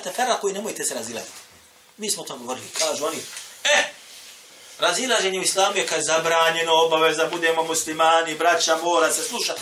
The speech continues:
mora se poštovat.” Wallahi, tako, tako. Ali je prvo ono zaboravljeno:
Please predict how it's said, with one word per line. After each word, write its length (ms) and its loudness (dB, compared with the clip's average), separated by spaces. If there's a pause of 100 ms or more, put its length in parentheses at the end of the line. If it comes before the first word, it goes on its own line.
(120)
mora 320 4
se 140 -4
poštovat.” 480 2 (600)
Wallahi, 480 -10
tako, 240 -16 (140)
tako. 260 -20 (920)
Ali 220 4
je 220 0 (360)
prvo 260 4
ono 320 6
zaboravljeno: 960 4